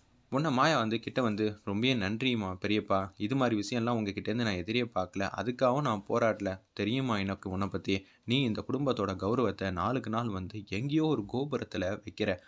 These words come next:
அதுக்கும் மேல இப்ப அதை தாண்டியும் வந்து செஞ்சிட்டு இருக்க. இதெல்லாம் நினைச்சு பார்க்கவே எனக்கு ரொம்ப சந்தோஷமா இருக்கு." அப்படின்னு சொல்லும்போது கோயிலுக்கு யதார்த்தமா போறாங்க நம்ம ஜானகி. அப்பன்னு பார்த்து கிஷோர் வந்து பேசுறாங்க. நான் உங்களை நம்பி தாங்க என் பொண்ணை வந்து விட்டுட்டு போனேன். எனக்கு தெரியுங்க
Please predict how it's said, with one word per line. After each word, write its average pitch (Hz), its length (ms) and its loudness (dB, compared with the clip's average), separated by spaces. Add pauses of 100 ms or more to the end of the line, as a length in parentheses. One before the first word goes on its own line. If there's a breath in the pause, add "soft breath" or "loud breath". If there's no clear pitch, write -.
(160 loud breath)
அதுக்கும் 139 380 0
மேல 147 280 2
இப்ப 101 480 -2
அதை - 320 -2
தாண்டியும் 170 440 -2
வந்து 131 140 -6
செஞ்சிட்டு 120 320 -2
இருக்க. 101 180 -2 (260 soft breath)
இதெல்லாம் 110 360 2
நினைச்சு 135 280 -2
பார்க்கவே 123 300 -4
எனக்கு 98 160 -2
ரொம்ப 101 260 -2
சந்தோஷமா 113 460 -2
இருக்கு." 98 200 -6
அப்படின்னு 110 300 -4
சொல்லும்போது 98 380 0 (320 soft breath)
கோயிலுக்கு 160 380 2
யதார்த்தமா 120 480 0
போறாங்க 107 340 -2
நம்ம 113 200 -2
ஜானகி. 101 340 -2
அப்பன்னு 135 280 -2
பார்த்து 107 240 -2
கிஷோர் 107 280 -2
வந்து 110 160 -4
பேசுறாங்க. 104 460 -2 (500 soft breath)
நான் 101 300 2
உங்களை 113 280 2
நம்பி 117 240 2
தாங்க 110 240 0
என் 110 140 -2
பொண்ணை 110 260 -2
வந்து 107 220 0
விட்டுட்டு 104 260 -2
போனேன். 101 320 0 (380 soft breath)
எனக்கு 98 260 0
தெரியுங்க 113 420 2